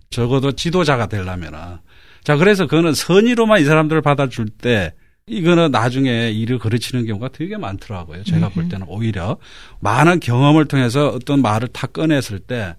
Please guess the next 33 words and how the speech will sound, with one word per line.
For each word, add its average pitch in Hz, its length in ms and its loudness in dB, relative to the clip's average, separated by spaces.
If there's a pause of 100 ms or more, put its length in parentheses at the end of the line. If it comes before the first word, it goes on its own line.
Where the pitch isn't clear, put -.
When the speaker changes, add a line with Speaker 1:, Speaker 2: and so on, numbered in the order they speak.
(120)
Speaker 1:
저 131 160 -4
말 127 240 0
뒤에 113 220 -2
뭐가 113 360 0
있구나라는 120 460 -2
걸 135 120 -4
적어도 127 280 -4
예측할 165 600 -2
수 147 140 -8
있는 123 200 -4
정도가 110 480 -6 (240)
돼야 123 260 2
지도자가 101 540 -6
되는 87 320 -10
거거든. 82 360 -14 (100)
Speaker 2:
음흠. 175 480 4
Speaker 1:
저 185 160 2
박근혜도 208 500 0
마찬가지죠. 127 680 -2
뭐 147 120 2
말하면 240 220 4
선하-, 196 360 2
선-, 190 320 -2
선의로 196 300 2
한다고 180 260 2
그러지만 160 360 2
아까 143 340 2
제가 143 280 -2
일부러 151 420 -6
그 131 100 -8
얘기를 117 200 -10
했던 135 260 -14
거예요. 107 240 -10